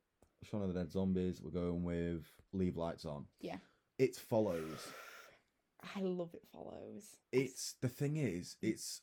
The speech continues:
Speaker 1: not a scary film, but the concept is
Speaker 2: Ah,
Speaker 1: terrifying.
Speaker 2: but see, I, I was really scared by the film.
Speaker 1: See, it's just people walking towards the camera.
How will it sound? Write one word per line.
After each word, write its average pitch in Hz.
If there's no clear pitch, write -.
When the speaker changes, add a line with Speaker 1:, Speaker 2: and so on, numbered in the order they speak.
Speaker 1:
not 117
a 117
scary 120
film, 110
but 117
the 113
concept -
is -
Speaker 2:
Ah, -
Speaker 1:
terrifying. 196
Speaker 2:
but 254
see, 214
I, 233
I 190
was 269
really 202
scared 185
by 160
the 165
film. 170
Speaker 1:
See, 147
it's 131
just 160
people 135
walking 117
towards 95
the 92
camera. 98